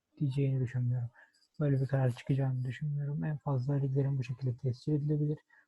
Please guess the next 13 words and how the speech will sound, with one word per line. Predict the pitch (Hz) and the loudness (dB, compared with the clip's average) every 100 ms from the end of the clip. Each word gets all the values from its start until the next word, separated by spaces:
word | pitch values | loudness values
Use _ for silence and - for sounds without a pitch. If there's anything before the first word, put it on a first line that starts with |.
| _ | _
Onu | 156 147 139 | 0 2 2
da | |
dediğim | 143 131 143 135 | 4 4 2 2
gibi | 131 | 4
Lazio | 127 127 127 151 147 139 | 4 4 6 6 8 10
özelinde, | 135 123 117 123 123 127 147 | 10 10 10 8 6 6 4
önce | 135 127 123 | 6 6 6
Lazio'nun | 127 131 120 123 123 | 6 8 8 10 8
çok | 117 151 131 | 6 2 4
iyi | 151 | 4
bir | 135 | 6
sezon | 139 139 | 6 6
geçiriyorlar | 131 143 139 139 139 | 4 6 6 6 2